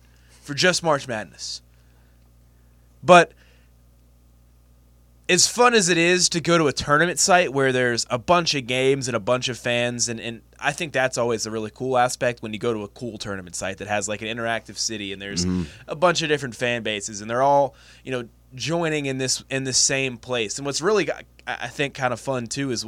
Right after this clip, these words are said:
Speaker 1: the off day in between the first and second round, when you're just wandering around the city and, and, you know, it's not hostile. Like, it's just all the different fan bases there eating and having a good time and watching sports.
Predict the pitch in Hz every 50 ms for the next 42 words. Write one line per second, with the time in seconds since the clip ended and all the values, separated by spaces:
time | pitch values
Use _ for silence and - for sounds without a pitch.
0 | 104 101 110 113 113 117 123 127 131 - - 123 110 104 104 107 110 104 - -
1 | 120 117 120 117 107 - 117 117 117 113 117 113 104 - 120 117 113 - 123 123
2 | 123 123 127 127 131 131 - - - - - - - 123 127 135 151 151 143 -
3 | 98 110 113 120 123 120 117 117 117 117 117 113 110 104 - - 107 110 110 110
4 | 110 107 104 101 - 101 107 104 104 - _ _ _ - - - _ _ _ -
5 | - 135 147 143 147 139 - 196 185 170 160 160 156 170 - - - 104 82 69
6 | - - - 101 104 104 101 101 107 - - 123 - - 117 120 127 123 120 117
7 | 113 120 101 - - 113 117 117 113 113 117 113 - 107 95 110 110 110 113 113
8 | 104 101 117 - 107 113 113 107 117 113 107 104 110 110 101 104 107 107 - -
9 | 104 101 107 107 107 107 98 95 101 107 110 - - 104 95 - - 104 107 104
10 | 107 107 - - - -